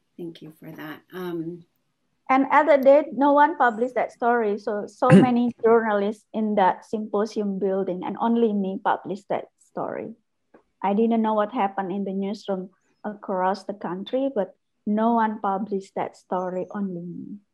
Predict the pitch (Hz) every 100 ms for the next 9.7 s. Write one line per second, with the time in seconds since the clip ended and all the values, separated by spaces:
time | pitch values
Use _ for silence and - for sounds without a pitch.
0 | _ _ - 202 220 - _ 220 190 190
1 | 185 220 220 214 220 226 _ _ _ -
2 | _ _ _ 254 277 302 320 349 277 262
3 | 285 302 277 240 240 247 233 226 226 226
4 | 233 214 214 - 262 339 - - - -
5 | - - 214 - 196 185 180 294 302 196
6 | - 254 277 - 294 339 349 262 277 320
7 | 320 285 240 247 254 254 233 226 220 -
8 | _ 247 269 294 294 254 254 247 294 -
9 | 254 233 240 233 214 196